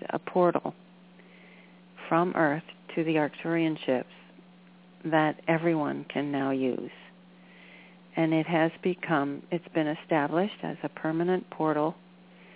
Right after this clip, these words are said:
so that they can help anyone who wants to come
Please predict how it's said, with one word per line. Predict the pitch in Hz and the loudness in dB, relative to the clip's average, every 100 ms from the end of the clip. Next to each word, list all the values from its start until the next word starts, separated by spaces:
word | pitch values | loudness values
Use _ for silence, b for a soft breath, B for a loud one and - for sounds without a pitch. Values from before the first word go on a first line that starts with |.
| B B B B - - - - - - | B B B B -20 -20 -20 -20 -10 -2
so | 165 | 0
that | 156 156 | 0 2
they | 151 156 | 0 0
can | 165 160 170 | -4 -4 -2
help | 170 151 143 - - - | -2 -2 -4 -12 -20 -2
anyone | 175 185 180 180 170 | 2 4 2 0 -2
who | 170 | -2
wants | 170 160 165 - | 0 -2 -4 -6
to | 170 | -4
come | - - 165 | -2 -2 -4